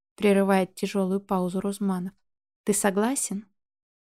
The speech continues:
"У меня не было никого ближе брата", наконец говорю, пока не появилась Соня. Я поднимаюсь с места, считая, что разговор с судьёй окончен. Он не подаёт мне руку,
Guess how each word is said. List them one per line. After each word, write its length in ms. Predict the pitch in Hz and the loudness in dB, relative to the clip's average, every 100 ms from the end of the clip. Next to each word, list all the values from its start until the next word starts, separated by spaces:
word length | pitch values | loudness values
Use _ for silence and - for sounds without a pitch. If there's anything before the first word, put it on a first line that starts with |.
| _ _ _ _ _ - | _ _ _ _ _ -6
"У 60 | 202 | -2
меня 240 | 214 285 | 0 2
не 200 | 240 208 | 0 0
было 220 | 208 233 | 0 0
никого 420 | 233 226 226 190 | 0 0 -2 0
ближе 320 | 175 190 190 202 | 0 -2 -2 -2
брата", 560 | 190 180 175 - 214 _ _ - | -4 -6 -10 -14 -16 _ _ -8
наконец 500 | 196 208 190 185 - | -4 0 2 0 -2
говорю, 540 | - 190 185 185 185 - _ _ _ _ _ - | -4 -2 -2 -2 -6 -10 _ _ _ _ _ -6
пока 260 | 247 208 | -2 0
не 140 | 185 180 | 0 0
появилась 600 | 208 208 185 180 185 - | 0 2 2 -2 -2 -4
Соня. 560 | - 190 180 185 - _ _ _ _ _ _ _ _ _ 294 | -4 -4 -4 -6 -10 _ _ _ _ _ _ _ _ _ -2
Я 120 | 285 | 0
поднимаюсь 640 | 214 196 196 190 190 196 | 2 2 2 2 0 -4
с 140 | - | -4
места, 420 | 202 226 269 - 247 | -2 -2 -4 -8 -6
считая, 440 | - 240 226 226 | -6 -4 -2 -4
что 200 | - 233 | -4 -2
разговор 500 | 226 214 220 208 196 | -2 -2 -2 -2 -4
с 60 | - | -4
судьёй 380 | 196 - 185 185 | -6 -2 -2 -2
окончен. 640 | - - 175 - - 208 _ _ _ _ | -6 -6 -6 -6 -12 -12 _ _ _ _
Он 220 | 196 202 | 2 4
не 80 | 226 | 4
подаёт 520 | 233 262 269 233 185 | 2 0 0 0 -2
мне 180 | 185 180 | -4 -2
руку, 380 | 180 175 - | -4 -6 -12